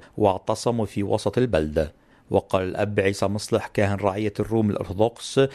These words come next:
بأننا في هذه الأيام نحتفل بالأعياد الميلادية، وعسى أن تتحول هذه الأيام إلى أيام مباركة،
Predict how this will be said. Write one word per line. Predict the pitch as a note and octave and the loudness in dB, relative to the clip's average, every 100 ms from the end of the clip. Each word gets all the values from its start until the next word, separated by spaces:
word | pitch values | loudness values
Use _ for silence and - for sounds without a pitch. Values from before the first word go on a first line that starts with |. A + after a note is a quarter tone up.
| - - - | -8 -16 2
بأننا | A#2 C3+ C#3+ C#3 | 4 4 2 0
في | C3+ B2+ C3+ | 0 2 4
هذه | C#3+ B2 | 4 2
الأيام | - A#2 A2 B2 B2+ B2+ | 2 0 2 2 2 -2
نحتفل | B2 - B2+ - C3 | -2 0 -2 0 -2
بالأعياد | A#2 A#2 G2+ G#2 A#2 A#2 | 0 2 0 0 -2 -2
الميلادية، | A#2 A#2 A#2 A2 F#2+ E2 D2+ - _ - | -2 2 2 0 -2 -2 -4 -10 _ -2
وعسى | F#2 F2 F#2+ - F#2+ | 0 2 0 2 2
أن | F#2 | 2
تتحول | F#2 F2 - G#2 G2+ F#2+ | 0 0 0 2 2 2
هذه | F#2+ G2+ F#2+ | 0 2 0
الأيام | - G2+ F#2 G#2 G#2 | 2 0 2 0 0
إلى | A2 G#2 | 2 2
أيام | - F#2+ G2 G#2+ G2+ G2+ | 2 0 0 2 0 0
مباركة، | G#2 G#2+ A#2 A#2 - | 0 0 0 0 -2